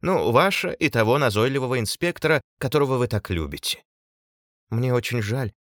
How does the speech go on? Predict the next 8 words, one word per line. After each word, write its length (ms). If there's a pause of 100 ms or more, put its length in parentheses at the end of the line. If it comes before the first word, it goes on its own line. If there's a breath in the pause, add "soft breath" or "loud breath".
(260)
Если 340
я 160
чем-то 300
расстроила 580
вас, 240
то 160
прошу 360
прощения». 640